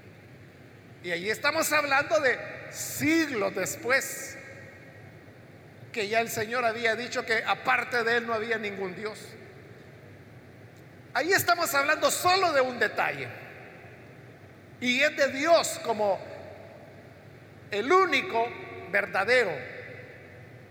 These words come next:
Ya no se diga, ese apenas es el, el mandamiento o la palabra número uno, ¿verdad? "No tendrás dioses ajenos aparte de mí". Pero siguen nueve palabras más.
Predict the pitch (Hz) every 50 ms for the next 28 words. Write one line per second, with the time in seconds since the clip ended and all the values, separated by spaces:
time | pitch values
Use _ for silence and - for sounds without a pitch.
0 | - 151 - - - - 196 202 - 262 262 254 277 294 302 330 269 226 240 262
1 | - - 277 - 294 285 269 269 247 - 254 240 - 294 254 233 254 - 233 208
2 | 208 214 214 214 196 190 185 208 220 214 214 - - 202 196 185 - - - -
3 | - - - - - - - - - - - 185 196 190 185 - 175 180 202 220
4 | 214 214 208 208 220 214 208 196 196 233 320 359 339 294 202 160 151 147 - 147
5 | 151 - - - - - - - - - - - - - - - - - - -
6 | - 180 202 202 202 214 226 226 240 240 226 220 220 226 208 165 220 226 220 226
7 | 233 - 226 214 - - 247 247 254 240 - 214 196 - 220 202 202 202 - 190
8 | 180 170 160 175 196 165 139 - - - - - - - - - - - - -
9 | - - - - - - - - - - - - - - - - 202 175 170 -
10 | - 269 269 247 226 202 196 208 233 233 220 202 208 208 185 185 196 196 196 190
11 | 165 - 180 202 196 - - -